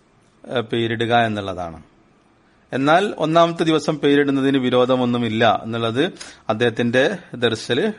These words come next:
നമുക്ക് കാണാൻ സാധിക്കും. ഏഹ്, ഷെയ്ഖ് ബക്കർ അബു സെയ്ദ് റഹ്മത്തുള്ളാഹി അലൈഹി അദ്ദേഹം ഇതിനെ സംബന്ധിച്ച് പറഞ്ഞു, ഏഹ്, മൂന്ന് അഭിപ്രായങ്ങളാണ് ഇതിൽ വന്നിട്ടുള്ളത്.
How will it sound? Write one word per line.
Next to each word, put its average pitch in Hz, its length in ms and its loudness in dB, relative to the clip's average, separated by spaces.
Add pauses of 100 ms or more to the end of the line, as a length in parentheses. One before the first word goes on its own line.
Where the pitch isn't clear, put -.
(140)
നമുക്ക് 135 260 -4
കാണാൻ 110 320 0
സാധിക്കും. 95 440 -10 (760)
ഏഹ്, 147 300 6
ഷെയ്ഖ് 214 680 0 (120)
ബക്കർ 170 380 0
അബു 165 640 0 (240)
സെയ്ദ് 143 460 4 (400)
റഹ്മത്തുള്ളാഹി 139 720 0
അലൈഹി 107 420 -4 (960)
അദ്ദേഹം 196 320 2
ഇതിനെ 208 220 2
സംബന്ധിച്ച് 180 460 0
പറഞ്ഞു, 143 400 2
ഏഹ്, - 640 -8
മൂന്ന് 175 540 2
അഭിപ്രായങ്ങളാണ് 156 880 2
ഇതിൽ 127 160 0
വന്നിട്ടുള്ളത്. 98 540 -2